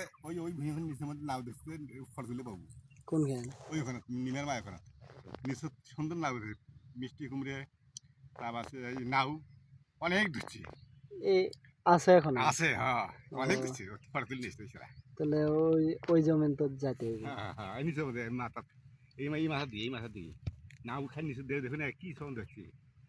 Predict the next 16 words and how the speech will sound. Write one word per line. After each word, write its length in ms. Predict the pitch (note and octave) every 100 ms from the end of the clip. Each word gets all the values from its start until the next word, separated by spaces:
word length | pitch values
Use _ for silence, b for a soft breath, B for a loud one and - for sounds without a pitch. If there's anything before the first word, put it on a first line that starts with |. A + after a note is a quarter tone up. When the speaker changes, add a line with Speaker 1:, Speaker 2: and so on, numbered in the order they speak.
| -
Speaker 2:
তাহলে 240 | D#3+ D3+
কালকে 340 | D3 D3+ D3 D3+
যাবো 220 | C3+ B2+
নি। 140 | A#2+ A#2
Speaker 1:
হুম। 280 | A2+ F#2+ F2 - - - - - - - - - - - - - - - - - - - - - - - - - - - - - - - - - -
নাউ 160 | G#2 F#2+
দেখছি। 280 | E2+ - - - - - - - - - - - - - - - - -
কি 100 | E3
হয়েছে? 280 | B2+ F#2 - - -
আর 100 | - A#2+
বেশ 180 | A#2 -
নয়। 140 | A#2
Speaker 2:
তাহলে 200 | F3+ F#3
ধানের 400 | D#3 D#3+ E3+ E3
বেচন 280 | D#3 D#3 F#3+
হয়েছে? 260 | F3+ D3